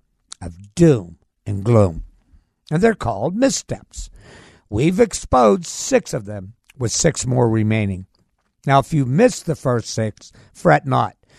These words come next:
Our podcast contains all of our previous meetings. You can find them on various platforms, such as Spotify and Apple,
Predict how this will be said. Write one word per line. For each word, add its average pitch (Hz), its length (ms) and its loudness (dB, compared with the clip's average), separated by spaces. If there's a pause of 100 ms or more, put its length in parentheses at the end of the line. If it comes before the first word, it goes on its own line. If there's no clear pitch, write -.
(360)
Our 170 280 6
podcast 156 840 -2
contains 135 640 -2 (100)
all 190 280 6
of 160 100 0
our 156 160 4
previous 135 720 0
meetings. 117 560 0 (480)
You 113 100 -4
can 117 180 0
find 131 340 2
them 160 160 2
on 165 160 0
various 131 580 2
platforms, 127 800 -2 (260)
such - 320 0
as 135 180 -4
Spotify 143 760 2
and 123 80 0
Apple, 143 440 0